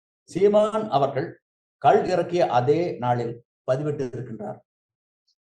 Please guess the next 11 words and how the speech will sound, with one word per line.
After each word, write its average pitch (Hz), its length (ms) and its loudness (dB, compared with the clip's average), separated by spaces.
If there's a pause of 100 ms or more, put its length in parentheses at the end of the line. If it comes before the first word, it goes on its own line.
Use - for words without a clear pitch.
(480)
"கள் 185 280 6
உணவு 233 380 4
என்று 220 220 4
சொல்பவர்கள் 185 840 2 (400)
மூணு 233 440 2
வேளையும் 262 380 6
கல்லை 226 280 2
குடிக்க 226 280 -4
முடியுமா?" 233 720 0 (340)
அப்படின்னு 123 420 -10
கேட்டிருக்கார். - 440 -8